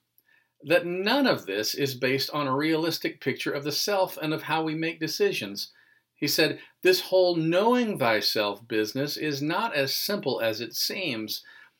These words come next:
In fact, it might be a serious philosophical muddle, not to say bad advice. There is a deep problem with this mental setup. People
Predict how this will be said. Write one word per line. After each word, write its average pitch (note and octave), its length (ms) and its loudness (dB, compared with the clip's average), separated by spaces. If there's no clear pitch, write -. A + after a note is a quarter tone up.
In E3+ 160 -2
fact, G#3 440 -4
it G3+ 140 4
might F#3+ 280 2
be F3+ 100 0
a F3 80 0
serious G#3+ 640 0
philosophical G3+ 800 0
muddle, G#3+ 640 2
not G3+ 280 0
to C#3 100 -4
say C3+ 540 2
bad G#3+ 400 0
advice. G#2 880 -6
There A3 180 8
is G3+ 140 6
a G3+ 100 2
deep A#3 460 -4
problem C3+ 680 0
with C3+ 320 0
this D#3+ 360 0
mental D#3 760 -2
setup. - 640 -2
People B2 720 -4